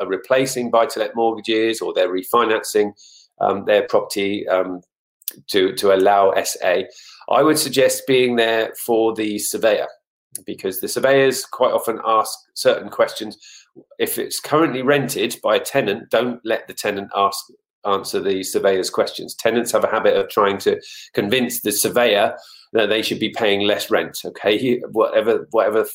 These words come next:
reason they've got in their minds about that, don't let that happen, okay? So be there for the surveyor and answer the questions.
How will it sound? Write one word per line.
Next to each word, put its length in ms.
reason 480
they've 240
got 180
in 80
their 160
minds 400
about 480
that, 200
don't 240
let 200
that 160
happen, 400
okay? 280
So 540
be 160
there 200
for 180
the 80
surveyor 400
and 220
answer 360
the 80
questions. 560